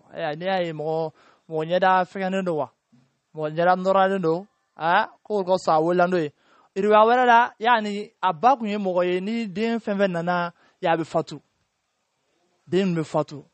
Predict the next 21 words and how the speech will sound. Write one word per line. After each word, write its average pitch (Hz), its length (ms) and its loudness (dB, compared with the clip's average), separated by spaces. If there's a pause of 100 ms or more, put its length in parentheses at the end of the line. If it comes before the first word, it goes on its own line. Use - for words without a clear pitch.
Maintenant, 220 680 0 (260)
Abubakar 247 400 2
de, 214 540 -2 (320)
eh, 180 320 -2
balo 180 280 2
l'a 196 200 6
bolo. 160 300 -4 (1300)
O 202 80 0
de 214 60 4
kosɔn, 190 320 0
ba 214 160 6
y'a 196 180 6
wele, 185 500 0
ka, 190 260 -2
ba 196 200 -2
taara 180 260 -2
Kaba 180 280 0
la 175 100 2
k'a 147 140 -2
fɔ 151 260 -8
ko, 185 460 -4